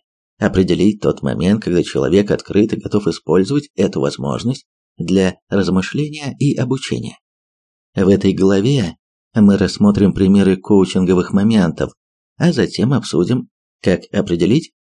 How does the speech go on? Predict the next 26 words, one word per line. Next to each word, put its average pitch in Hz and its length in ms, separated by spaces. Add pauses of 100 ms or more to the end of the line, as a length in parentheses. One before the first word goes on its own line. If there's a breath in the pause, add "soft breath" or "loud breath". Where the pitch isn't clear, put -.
(140)
что - 240
человек 113 420
готов 143 320
к - 80
коучингу. 80 680 (320)
Мы 107 180
расскажем, 101 640 (260)
как 80 160
создать 90 380
безопасную 82 580
среду 82 480 (220)
для 92 200
размышлений 101 720
и 113 120
открытости. 98 720 (680)
Обговорим 110 540
типичные 131 540
трудности 135 540
коучинга 104 640
и 117 200
обсудим, 170 520 (280)
как 139 260
преодолеть 113 540
их 110 100
с - 80
помощью 98 600